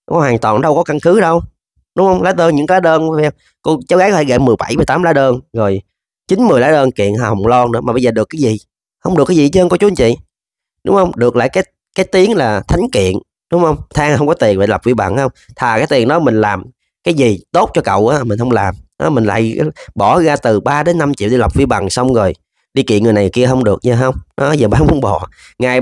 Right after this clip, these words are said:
thôi mà kệ đi, bán bún bò ngày năm sáu trăm tô mà, ờ, bao nhiêu tiền nó nhằm nhò gì,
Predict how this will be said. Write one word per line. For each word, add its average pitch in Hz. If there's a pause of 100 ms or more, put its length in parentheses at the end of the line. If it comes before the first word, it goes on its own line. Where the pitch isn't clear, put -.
thôi 151
mà 135
kệ 104
đi, 131
bán 135
bún 165
bò 110
ngày 95
năm 101
sáu 156
trăm 139
tô 131
mà, 95 (480)
ờ, 110 (200)
bao 139
nhiêu 135
tiền 107
nó 139
nhằm 110
nhò 92
gì, 92